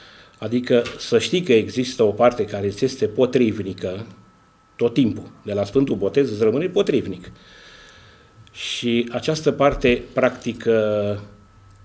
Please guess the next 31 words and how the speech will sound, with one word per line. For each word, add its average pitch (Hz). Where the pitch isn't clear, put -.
fără 220
teama 127
de 120
a 120
greși, 123
pot 165
să-i 175
spun 165
sofismul, 104
se -
luptă 156
foarte 127
tare 104
ca 127
cât -
tu 143
ești 120
pe 117
pământ, 101
să-ți 143
bage 135
în 104
cap 104
că 113
nu 123
există 95
și 147
să -
persiști -
în 127
păcatele 120